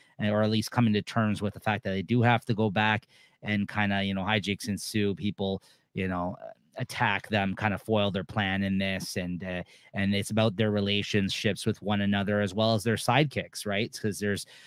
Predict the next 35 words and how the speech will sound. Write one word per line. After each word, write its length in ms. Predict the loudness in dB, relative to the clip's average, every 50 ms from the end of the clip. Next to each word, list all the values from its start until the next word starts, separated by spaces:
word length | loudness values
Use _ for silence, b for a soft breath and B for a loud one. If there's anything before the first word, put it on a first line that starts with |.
| B B B
you 100 | 0 2
know, 120 | 2 2
there's 200 | 2 0 0 -2
the 240 | -2 -2 0 0 2
one 240 | 4 4 6 6 6
world 280 | 6 6 6 4 4
where 320 | 2 2 2 2 0 0 -2
the 300 | -2 -4 -4 -2 -2 -2
dark 240 | 0 0 0 0
and 100 | -2 -2
gritty 220 | 0 2 2 2 2
one, 220 | 2 2 0 0
his 200 | 0 -2 -4 -2
sidekick's 520 | 0 0 0 0 -2 -4 -6 -8 -8 -8 -8
been 180 | -8 -6 -6
killed, 460 | -4 0 2 2 2 2 0 -6 -12 b b b b b b -4
essentially 340 | 0 2 2 2 4 2 2
like 160 | 2 0 -2
the 100 | -4 -4
Robin 440 | 0 2 2 2 2 2 0 -4 -4
of 160 | -6 -6 -6
this 160 | -8 -6 -6
situation, 640 | -6 -6 -6 -4 -4 -4 -2 -2 -2 -2 -2 -4 -4
if 140 | -4 -6 -6
this 180 | -8 -8 -8 -8
is 60 | -10
the 80 | -8
Batman, 520 | -4 -2 -2 0 0 -2 -2 -4 -4 -6 -6 b b b b b b b b b
uh, 340 | -2 0 0 0 0 0 -2 -4
you 140 | -4 -4 -2
know, 240 | -2 -2 -4 -4 -4
um, 640 | -6 -4 -4 -4 -4 -4 -4 -4 -4 -6 -6 -8 -10 _ _ -20 -10 -6
pastiche. 520 | -4 -4 -4 -4 -4 -4 -2 -2 -4 -4 -2
And 180 | 0 2 2
then 220 | 2 2 2 0